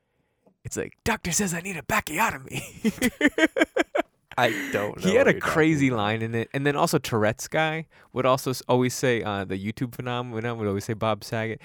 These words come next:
Speaker 1: There's a lot of memeable Bob Saget out there outside of just, uh, um, his T V shows, America's Dad and all that kinda stuff.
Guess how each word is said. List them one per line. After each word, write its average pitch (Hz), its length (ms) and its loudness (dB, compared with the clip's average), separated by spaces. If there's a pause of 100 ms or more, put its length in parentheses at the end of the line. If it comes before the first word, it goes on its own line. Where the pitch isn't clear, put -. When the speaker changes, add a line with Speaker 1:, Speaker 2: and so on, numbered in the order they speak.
(100)
Speaker 1:
There's 262 140 4
a 269 60 2
lot 247 180 2
of 180 80 4
memeable 117 640 -2
Bob 92 320 0
Saget 87 420 -4
out 76 220 -8
there 87 180 -6
outside 90 460 -4
of 82 120 -12
just, 87 380 -8
uh, 90 220 -8 (720)
um, 87 420 -8 (280)
his 95 140 -10
T 98 180 -8
V 90 100 -6
shows, 90 280 -4
America's 90 380 -6
Dad 82 300 -4
and 82 100 -12
all 80 120 -8
that - 140 -12
kinda 87 180 -12
stuff. - 260 -14